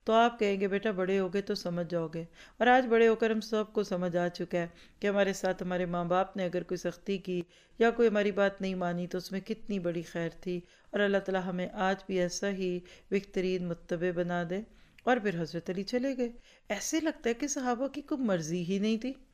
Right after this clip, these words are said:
कोई उनके अंदर resentment नहीं थी, कोई कुछ नहीं, सब कुछ था, इंसान थे, लेकिन नबी की तरबियत और दीन के काम करने का शौक़ और एक leader की leadership में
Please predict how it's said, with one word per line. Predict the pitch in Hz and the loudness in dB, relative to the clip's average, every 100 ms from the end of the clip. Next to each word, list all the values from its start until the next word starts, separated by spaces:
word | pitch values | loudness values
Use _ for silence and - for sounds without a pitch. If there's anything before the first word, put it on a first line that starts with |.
| - | 0
कोई | 226 240 269 285 | 4 4 4 4
उनके | 285 262 247 | 4 4 4
अंदर | 226 220 | 6 6
resentment | 190 180 180 180 214 190 | 6 2 2 2 2 4
नहीं | 185 | 2
थी, | 170 190 202 | 0 0 0
कोई | 202 208 | 2 2
कुछ | 220 220 - | 4 0 2
नहीं, | 208 - - - | -2 -2 -16 -12
सब | - 180 175 | -4 -2 -2
कुछ | 202 240 - | 0 0 0
था, | - 160 160 - | -4 -4 -4 -4
इंसान | 175 170 - 170 185 202 196 | -2 -2 -2 0 2 0 2
थे, | 165 156 - - - | 0 -2 -12 -20 0
लेकिन | 208 202 202 190 | 2 4 2 4
नबी | 175 180 | 4 2
की | 175 208 | 0 -2
तरबियत | 214 214 196 196 175 165 - - - | 0 -2 0 2 2 0 -6 -18 2
और | 226 233 | 6 6
दीन | 185 175 190 208 202 | 4 0 2 2 2
के | 190 | 0
काम | 180 175 190 185 | 0 0 0 0
करने | 180 165 180 | -2 -2 -4
का | 175 196 | -2 -4
शौक़ | - - 180 196 - - - - 233 | -4 0 4 2 0 -16 -20 0 4
और | 247 | 6
एक | 254 190 | 4 0
leader | 190 185 214 | -2 4 2
की | 220 208 | 2 0
leadership | 185 185 190 190 - 214 226 214 | 2 4 2 0 0 2 2 0
में | 196 180 | 0 0